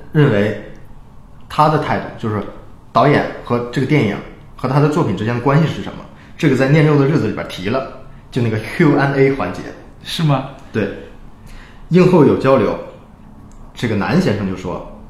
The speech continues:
Speaker 1: 电影是导演拍自己的事儿，有这么一句话。但，但咱们就说，玉溪的电影讲的是洪尚秀个人经历吗？虽然他自己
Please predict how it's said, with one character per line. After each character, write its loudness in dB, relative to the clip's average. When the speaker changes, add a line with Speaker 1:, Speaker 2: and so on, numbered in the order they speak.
Speaker 1:
电 2
影 0
是 -12
导 2
演 0
拍 -4
自 -6
己 -10
的 -18
事 -14
儿， -12
有 -8
这 -12
么 -6
一 -16
句 -18
话。 -18
但， 2
但 0
咱 -4
们 -2
就 -2
说， -6
玉 0
溪 -2
的 0
电 0
影 -2
讲 -6
的 -6
是 -8
洪 -6
尚 -2
秀 -4
个 -6
人 -4
经 -6
历 -4
吗？ -8
虽 -2
然 0
他 -6
自 -6
己 -6